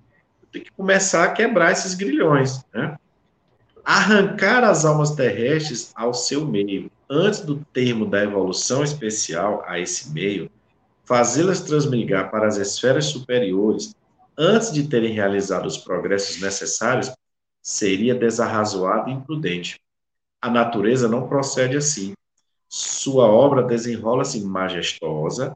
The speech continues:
harmônica, em todas as suas fases. Os seres, cuja ascensão suas leis dirigem, não deixam o campo de ação senão depois de ter adquirido virtudes e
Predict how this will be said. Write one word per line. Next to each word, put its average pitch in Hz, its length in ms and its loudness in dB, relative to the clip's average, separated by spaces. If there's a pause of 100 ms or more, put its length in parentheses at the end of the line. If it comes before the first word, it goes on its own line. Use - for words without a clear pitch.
(120)
harmônica, 82 880 -8
em 107 240 -8
todas 147 300 -4
as 151 100 -2
suas 160 320 -6
fases. 90 480 -2 (520)
Os - 300 -6
seres, 117 540 2
cuja 101 320 -6
ascensão 113 600 -4
suas 131 340 -2
leis 92 260 -2
dirigem, 85 540 -6 (520)
não 151 300 2
deixam 156 460 6
o 151 120 -4
campo 147 260 -2
de 139 100 -4
ação 123 340 -2 (340)
senão 143 480 -2
depois 196 600 4
de 196 100 -6
ter 170 160 -2
adquirido 151 600 2
virtudes 202 1080 0 (640)
e 233 140 2